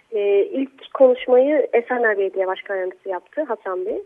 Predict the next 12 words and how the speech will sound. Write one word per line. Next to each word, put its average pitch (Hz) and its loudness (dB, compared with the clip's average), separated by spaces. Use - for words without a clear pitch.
Esenler 226 2
Belediyesi'nin 233 4
çocuğa 247 2
yönelik 233 4
faaliyetlerini 226 2
çok 254 -6
az 190 -2
geçti. 254 -10
Daha 220 0
çok 240 -6
çocuk 233 -4
ve 214 -2